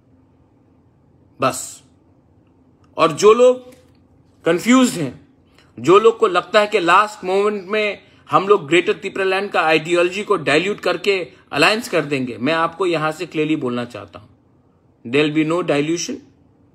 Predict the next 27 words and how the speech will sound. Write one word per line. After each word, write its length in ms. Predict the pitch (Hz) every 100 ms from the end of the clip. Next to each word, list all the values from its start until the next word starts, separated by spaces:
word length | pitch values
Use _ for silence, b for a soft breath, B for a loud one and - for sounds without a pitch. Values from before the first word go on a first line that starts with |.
| _ _ _ -
and 120 | 135
there 140 | 139 139
will 120 | 139
be 80 | 139
no 160 | 190 170
alliance 400 | 139 139 185 - - _ _ -
without 440 | 127 156 196 165
the 60 | 143
written 320 | 151 151 202 165
assurance 440 | - 151 147 185 - - b b -
of 100 | 127
a 100 | 143 160
constitutional 600 | 185 240 220 214 - 196
solution 440 | - 151 143 160 185 226 b b -
and 100 | 143
a 60 |
settlement 580 | 147 175 170 170 131 90 - b b b _ -
for 100 | 139
a 140 | 139 127
demand 340 | 123 131 143
of 80 | 123
greater 340 | - 113 113 92
Tripura 320 | 98 101 87
land, 160 | 90 - _ _ _ _ _ _ -
full 260 | 196 214 208 -
and 140 | 131 127 -
final। 260 | 117 110